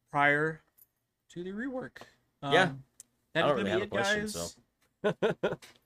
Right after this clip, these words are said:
Speaker 1: Have a great weekend.
Speaker 2: Yes.
Speaker 1: We're, we got some, we, I was thinking of streaming, but, mm, Saturday, maybe early Saturday.
Speaker 2: Oh, possibly.
Speaker 1: 'Cause we're going out and, uh, doing some fun stuff Saturday night.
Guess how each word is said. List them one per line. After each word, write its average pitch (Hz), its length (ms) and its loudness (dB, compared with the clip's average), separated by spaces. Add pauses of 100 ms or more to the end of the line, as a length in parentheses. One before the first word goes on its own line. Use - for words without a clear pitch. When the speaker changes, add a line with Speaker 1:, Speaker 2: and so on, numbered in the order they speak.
(520)
Speaker 1:
Have 165 340 0
a 147 100 -6
great 147 460 -4
weekend. 170 680 -6
Speaker 2:
Yes. - 440 -2
Speaker 1:
We're, 160 720 0 (720)
we 185 40 -12
got 262 120 -6
some, - 160 -6 (100)
we, 175 180 0
I 180 100 4
was 208 180 0
thinking 214 260 -4
of 214 120 -6
streaming, 196 360 -4
but, 143 260 0 (220)
mm, 147 280 -6 (200)
Saturday, 190 320 2
maybe 160 460 -4
early 160 240 -2
Saturday. 135 540 -2 (520)
Speaker 2:
Oh, 160 80 2
possibly. 139 400 4
Speaker 1:
'Cause 147 160 -4 (140)
we're 156 140 -4
going 151 280 2
out 147 220 2
and, 135 220 -6
uh, 131 240 -2
doing 135 260 -6
some 131 160 -10
fun 131 220 -8
stuff 131 200 -8
Saturday 127 420 -6
night. 131 600 -6